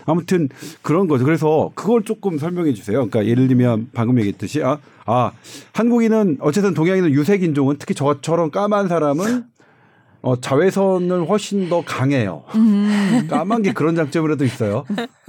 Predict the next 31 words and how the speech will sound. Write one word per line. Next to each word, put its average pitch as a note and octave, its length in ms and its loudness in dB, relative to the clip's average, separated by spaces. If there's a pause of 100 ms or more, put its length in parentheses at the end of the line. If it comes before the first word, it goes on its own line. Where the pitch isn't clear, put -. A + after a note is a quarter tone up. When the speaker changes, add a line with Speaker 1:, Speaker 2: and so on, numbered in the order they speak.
(280)
Speaker 2:
왜 A3+ 140 0
까마면 E4+ 460 0
또 C4 100 0
섹시하다 F4 500 0
그러잖아요. F#3 600 2 (680)
Speaker 1:
그런데 F#3 220 2
Speaker 2:
예외도 F#3+ 240 2
있지만. F3 240 2
Speaker 1:
그러니까 G#3+ 240 2
이제 F3+ 260 4
예를 D3 180 4
들면 F3+ 440 2 (520)
어, A2+ 160 2
여기 B2+ 260 4
홍보팀의 E3 840 0
이 B2+ 120 4
각색이 C3+ 640 -2 (300)
그래, F3+ 260 4
그런 F3+ 260 2
의미가 C3 380 4
있죠. G#2+ 160 -2
우리는 G3 240 4
이제 D3 260 2 (280)
적은데 C#3+ 440 0
상대적으로 G#3 540 2
뭐냐면 A#2+ 440 0 (380)
우리는 E3 480 2
자외선에 G#3 600 2
의한 D#3+ 500 2
그런 C#3 240 2
암보다는 C#3 760 2